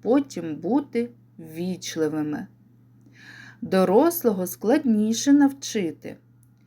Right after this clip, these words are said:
Хто з вас запам'ятав, де вчилися Калинка і Барвінок? Забули?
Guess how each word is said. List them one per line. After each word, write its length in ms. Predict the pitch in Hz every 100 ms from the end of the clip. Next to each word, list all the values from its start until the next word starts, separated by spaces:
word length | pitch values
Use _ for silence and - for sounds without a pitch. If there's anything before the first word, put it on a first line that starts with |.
| _ - -
Хто 460 | - - - 320 208
з 120 | 180
вас 380 | 170 247 381 240
запам'ятав, 1000 | 196 196 226 254 302 330 - 214 151 - _ _ _ -
де 260 | - 208 320
вчилися 840 | 233 - - 202 330 320 - - 156
Калинка 720 | - 160 160 226 320 - 170 -
і 100 | 185
Барвінок? 880 | 190 262 247 208 165 147 - - _ _ _ _ _ _ _
Забули? 840 | - 170 190 185 240 392 359 185